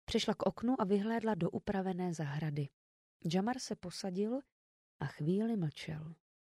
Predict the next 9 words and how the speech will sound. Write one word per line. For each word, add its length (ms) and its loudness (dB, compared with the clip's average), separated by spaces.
Pak 180 -8
se 120 2
zhluboka 480 2
nadechl. 520 -2
„Zabiješ 640 -2
mě?“ 320 -8
Překvapeně 520 -4
jsem 180 -2
zamrkala. 560 -4